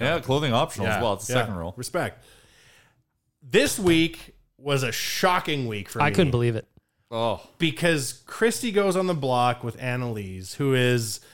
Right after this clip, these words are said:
Speaker 2: the unflavored yogurt in the fridge.
Speaker 3: Seemed like a done deal.
Speaker 2: Very unoff-, inoffensive, unoffensive.
Speaker 3: Mm-hmm.
Speaker 2: And when Mickey put her up,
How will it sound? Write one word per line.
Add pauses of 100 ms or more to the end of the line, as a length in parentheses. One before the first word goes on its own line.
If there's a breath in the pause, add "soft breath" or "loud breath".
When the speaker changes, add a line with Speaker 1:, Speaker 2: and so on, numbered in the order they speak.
(240 soft breath)
Speaker 2:
the
unflavored
yogurt
in
the
fridge.
Speaker 3:
Seemed
like
a
done
deal. (280)
Speaker 2:
Very
unoff-,
inoffensive,
unoffensive.
Speaker 3:
Mm-hmm. (100)
Speaker 2:
And
when
Mickey
put
her
up,